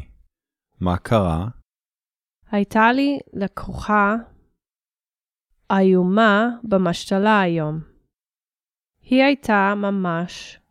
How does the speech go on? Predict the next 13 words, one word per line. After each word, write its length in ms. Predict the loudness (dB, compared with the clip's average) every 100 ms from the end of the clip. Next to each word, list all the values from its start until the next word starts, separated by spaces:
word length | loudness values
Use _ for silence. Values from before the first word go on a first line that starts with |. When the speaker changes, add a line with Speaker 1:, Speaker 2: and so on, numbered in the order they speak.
| -20
Speaker 2:
קשוחה 640 | -10 0 0 0 -2 -2 -4 -10 _ _ _
ומגעילה. 720 | 0 2 0 -2 0 2 2 0 -6 -20 _ _ _ _ _ _ _ _ -4
Speaker 1:
למה? 480 | 0 4 4 4 0 -4 _ _ _ _ _ -4
מה 220 | 0 4
היא 260 | 6 4 2
עשתה 380 | -4 -4 -2 -2
לך? 480 | -2 -6 -12 -20 _ _ _ _ _ _ _ _ _ _ _ _ _
Speaker 2:
היא 440 | _ -2 0 0 -4 _ _ _ _ _ _ _ _ 0
מיהרה 720 | 2 2 0 0 -2 -2 -6 -10 _ _ -20 -4
ורצתה 720 | 0 0 -2 -4 0 2 2 0
שאני 680 | -2 0 2 2 0 -2 -6 -10 -6
אעזור 520 | -4 -2 0 0 2
לה. 200 | -2 -4